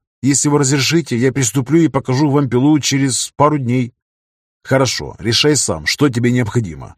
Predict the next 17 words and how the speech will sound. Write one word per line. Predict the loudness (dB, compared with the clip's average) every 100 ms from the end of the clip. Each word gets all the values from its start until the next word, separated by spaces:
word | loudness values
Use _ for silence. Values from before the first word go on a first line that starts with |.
| _
Меня | -2 2 2
интересует | 2 0 0 0 0 0
лишь | -2 0
конечный | -2 0 0 0
результат, | 0 0 -2 -6 -12 -14 _ _
а | -4
я | 2 2
пока | 0 -4 -2
подумаю | 2 2 4 2
над | 0
формой, | -2 -4 -4 -10 -16 _
чтобы | -10 -2 2 2
можно | 2 0 2
было | 2 2
отливать | 0 0 2 2
чугунные | 0 0 2 2
котелки. | 0 0 0 -2 -8 -16